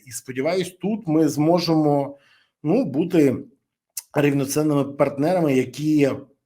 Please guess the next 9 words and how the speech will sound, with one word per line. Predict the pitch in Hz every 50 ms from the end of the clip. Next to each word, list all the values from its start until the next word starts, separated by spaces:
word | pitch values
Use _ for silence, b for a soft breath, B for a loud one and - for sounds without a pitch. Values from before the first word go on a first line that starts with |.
| _ _
в | 107 120 113 123
обмін | 147 151 120 - 120 110 110
на | 117 123 117 110 107 107 -
цю | - 120 113
зброю | 98 98 95 113 123 151 185 185 165 135
зможуть | 107 - 120 120 123 147 139 143 131 110
забезпечити | 95 120 113 110 104 - - 117 120 120 - - 127 123 - 123 117 113 110 98 - - _ _ _ _ _ _ _ _
знищення | 127 120 147 196 214 175 - - - 95 98 92 87 85 - _
окупантів. | - - - 151 147 151 - 120 90 87 87 - - _